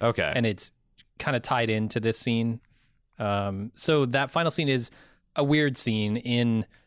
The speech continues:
Speaker 2: that boardroom, which is, if you don't recognize it, it's where Tyrell tried to convince Elliot to join E Corp
Speaker 1: Mm-hmm.
Speaker 2: in the first season.
Speaker 1: Mm-hmm.
Speaker 2: Um,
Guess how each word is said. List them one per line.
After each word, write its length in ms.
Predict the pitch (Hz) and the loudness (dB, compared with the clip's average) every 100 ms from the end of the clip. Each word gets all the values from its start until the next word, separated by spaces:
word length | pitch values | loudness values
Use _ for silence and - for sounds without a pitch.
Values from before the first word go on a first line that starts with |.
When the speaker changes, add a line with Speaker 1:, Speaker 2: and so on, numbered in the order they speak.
| _ | _
Speaker 2:
that 360 | - 113 127 127 | -6 -2 -2 -2
boardroom, 720 | 143 123 123 107 104 101 101 | -2 2 2 0 0 0 0
which 180 | 104 101 | -2 0
is, 460 | 120 113 107 104 - - _ _ _ _ | 2 2 0 -4 -10 -14 _ _ _ _
if 140 | - 117 | -6 0
you 40 | |
don't 200 | 135 139 | 0 2
recognize 400 | 127 123 120 110 | 0 0 0 0
it, 80 | 107 | 0
it's 280 | 107 - - _ _ - 127 | -2 -6 -14 _ _ -12 -6
where 440 | 117 120 117 113 | 0 2 2 2
Tyrell 580 | 107 - 131 117 120 123 | -2 -4 0 2 2 2
tried 200 | 127 120 | 2 -2
to 60 | 110 | -2
convince 480 | - 101 113 127 - | -6 -4 -2 -2 -2
Elliot 260 | 117 117 113 | 0 0 -2
to 100 | 107 | -6
join 480 | 95 113 117 110 - - | -2 0 0 -2 -4 -6
E 100 | 156 | -2
Corp 440 | - 220 226 - | 2 2 2 -4
Speaker 1:
Mm-hmm. 340 | - 90 92 98 | -12 -8 -8 -4
Speaker 2:
in 120 | 131 120 | 0 0
the 60 | |
first 340 | - 147 185 - | 0 0 0 0
season. 420 | 220 202 208 214 - | 0 2 2 0 -4
Speaker 1:
Mm-hmm. 280 | 82 80 87 - _ | -12 -10 -12 -18 _
Speaker 2:
Um, 540 | 127 113 110 104 101 | -2 0 0 -2 -4